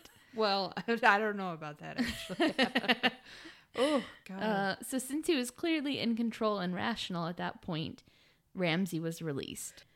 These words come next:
Speaker 2: So a few years later, in the summer of nineteen eighty-seven, he was back at the police station, but
Speaker 1: Oh my
Speaker 2: this
Speaker 1: God.
Speaker 2: time for a very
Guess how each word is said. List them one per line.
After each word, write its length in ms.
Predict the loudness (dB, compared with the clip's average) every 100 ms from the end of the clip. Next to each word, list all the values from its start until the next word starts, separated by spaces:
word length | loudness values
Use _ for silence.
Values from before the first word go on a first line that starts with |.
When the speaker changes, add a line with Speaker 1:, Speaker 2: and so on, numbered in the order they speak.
| -20 _ _ -6
Speaker 2:
So 180 | 0
a 40 | 0
few 220 | 2 2
years 300 | 4 2 2
later, 440 | 0 0 -2 -2 0
in 120 | -2
the 80 | -2
summer 260 | -2 0
of 100 | 0
nineteen 360 | 0 -2 -2 -2
eighty-seven, 640 | -2 -4 -4 -4 -2 -2 0
he 160 | 2
was 140 | 0 0
back 280 | -2 -2
at 80 | -6
the 60 | -6
police 380 | -10 -8 -8 -8
station, 460 | -10 -8 -6 -4
but 140 | -4 0
Speaker 1:
Oh 20 |
my 100 | 2
Speaker 2:
this 200 | 2 0
Speaker 1:
God. 80 | -2
Speaker 2:
time 440 | 2 2 2 0
for 200 | -2 -4
a 160 | 0 -2
very 720 | 2 2 4 4 4 0